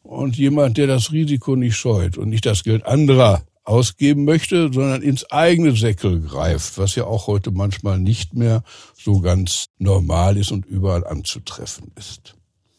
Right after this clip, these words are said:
Damit noch nicht genug. Ich kenne Stefan Korsch schon viele Jahre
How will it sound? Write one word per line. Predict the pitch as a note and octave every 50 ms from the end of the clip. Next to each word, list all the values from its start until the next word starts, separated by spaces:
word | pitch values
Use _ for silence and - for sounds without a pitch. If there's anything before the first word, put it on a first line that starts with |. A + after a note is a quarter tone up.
| _ _ - - - _ _
Damit | - G#2+ B2 C3+ C3 -
noch | - A#2+ G#2+ E2+ - A2
nicht | B2 B2 - - - _
genug. | - A2 G#2 G#2 G#2 F2 D2 B1+ - -
Ich | F2 F2+ -
kenne | - - A2+ A#2 B2 A#2+ A#2 G#2
Stefan | F#2 - - A2+ G2+ - G#2 G2 F#2
Korsch | E2+ - G2+ B2 C3 - -
schon | - G#2 F#2
viele | - - A2+ G2+ F#2+
Jahre | F#2 E2+ D#2+ D#2 D#2 E2 G2 A#2+ D#3 F#3 C4